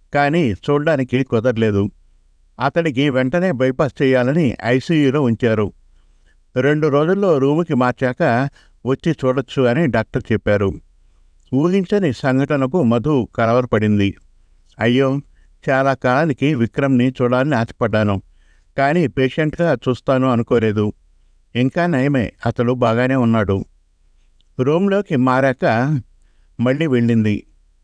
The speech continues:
అప్పుడు ఇద్దరూ ఒకరినొకరు ఆప్యాయంగా పలకరించుకున్నారు. "మధు, నిన్ను చూడగలను అనుకోలేదు. ఎలా అయితేనేం కలిశాను" అన్నాడు. "అవును విక్కీ,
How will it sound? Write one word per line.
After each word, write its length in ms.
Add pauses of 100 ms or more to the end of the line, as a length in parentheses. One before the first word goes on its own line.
(240)
అప్పుడు 300
ఇద్దరూ 380
ఒకరినొకరు 600
ఆప్యాయంగా 520
పలకరించుకున్నారు. 1040 (600)
"మధు, 520 (340)
నిన్ను 440 (100)
చూడగలను 380
అనుకోలేదు. 680 (600)
ఎలా 200
అయితేనేం 520
కలిశాను" 640 (180)
అన్నాడు. 420 (760)
"అవును 240
విక్కీ, 500